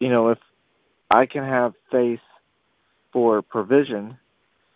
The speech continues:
or I can have faith for healing, I need to have faith also that he's actually working in me and he's actually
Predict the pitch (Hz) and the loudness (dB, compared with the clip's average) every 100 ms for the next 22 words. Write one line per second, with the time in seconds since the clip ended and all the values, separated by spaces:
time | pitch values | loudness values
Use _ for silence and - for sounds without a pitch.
0 | _ 123 123 117 113 123 120 101 - 117 | _ 2 4 4 0 -8 -10 -10 -6 -6
1 | 113 - 95 - 143 139 110 95 98 120 | -6 -12 -18 -12 -2 0 0 -4 -10 -16
2 | _ _ _ _ _ _ _ - 127 127 | _ _ _ _ _ _ _ 2 2 2
3 | 117 117 113 - 113 104 107 - - 120 | 0 0 -2 0 2 2 -2 -10 2 2
4 | 120 - 107 104 98 113 104 - - 123 | 2 -2 -4 -4 -4 -2 -2 -2 -10 -10
5 | 113 107 - _ _ _ _ _ _ _ | -8 -10 -16 _ _ _ _ _ _ _
6 | _ _ _ _ - 120 - 139 127 107 | _ _ _ _ 0 0 0 0 2 2
7 | 113 117 - 107 104 98 98 101 - 107 | 2 2 -2 -8 -8 -6 -8 -10 -12 -8
8 | 113 107 113 - - 120 | -2 2 2 2 -8 -8